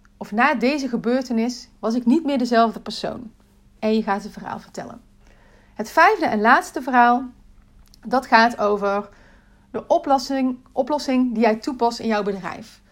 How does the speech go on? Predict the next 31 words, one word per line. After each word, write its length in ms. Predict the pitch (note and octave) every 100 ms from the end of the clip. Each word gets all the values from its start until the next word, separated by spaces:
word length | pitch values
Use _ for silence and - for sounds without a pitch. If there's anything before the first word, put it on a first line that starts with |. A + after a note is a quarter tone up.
| _ _ _ _ _ _ _ _ _
Dus 140 | D#4+
je 80 | D#4+
laat 140 | C#4+
stap 240 | C#4+ - G#4+
voor 140 | -
stap 200 | - A3+
zien 500 | - - D4 G4+ A4+
hoe 160 | - B3+
jouw 160 | C#4 C4
oplossing 540 | D#4 C4+ B3+ A#3+ G3+
werkt. 560 | G3+ F#3 - - - - _
Dus 140 | B3+
je 100 | B3
neemt 360 | B3+ D#4 G#4+ G#4+
de 100 | C4
lezer 420 | G#3 A3+ D4+ D4
als 160 | B3+ B3+
het 100 | B3
ware 340 | A3 A3+ A3
mee. 260 | G3 G3+ F#3
Je 60 |
kan 140 | G3+ C4+
het 140 | D4+
ook 120 | E4
zien 260 | E4 D4+ D#4+
als 120 | C#4
een 260 | B3+ A#3 A#3
kijkje 360 | B3+ C4 C4
achter 240 | - A3+ -
de 80 | G#3+
schermen. 640 | - A3+ F#3+ F3+ -